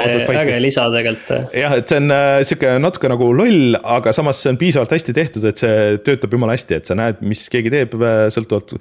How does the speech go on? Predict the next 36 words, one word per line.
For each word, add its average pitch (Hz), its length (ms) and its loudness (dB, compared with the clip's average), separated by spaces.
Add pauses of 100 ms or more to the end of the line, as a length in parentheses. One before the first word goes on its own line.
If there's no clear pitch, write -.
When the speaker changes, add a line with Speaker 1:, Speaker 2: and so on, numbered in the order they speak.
(280)
Speaker 1:
kus - 160 -10
serveris 127 400 0
sa 104 80 0
oled. 107 160 0 (320)
Ja 101 400 2
ta 120 80 0
on 120 160 0
ka 107 140 2 (100)
ju 107 240 2
täiesti 127 400 0
crossplay, 92 640 -4 (240)
et, - 240 -8
äh, 95 160 0
sa, 98 240 -2
seal 110 240 -2
on 113 80 0
eraldi 113 320 0
see 98 80 0
sõbrasüsteem, 139 720 -2
et - 80 -8
sa 107 80 -2
võid, 104 320 -2
ähm, 101 400 -2
noh, 104 160 -8 (460)
sõltumata, 120 580 0
mis 120 140 -4
platvormil 110 640 0
sõber 123 240 0
on, 107 100 -4
kas 107 160 -4
on 107 80 -2
PlayStation, 110 720 -2
äh, 107 260 -2
Xbox - 380 -8
või 101 160 -2
siis 101 160 -6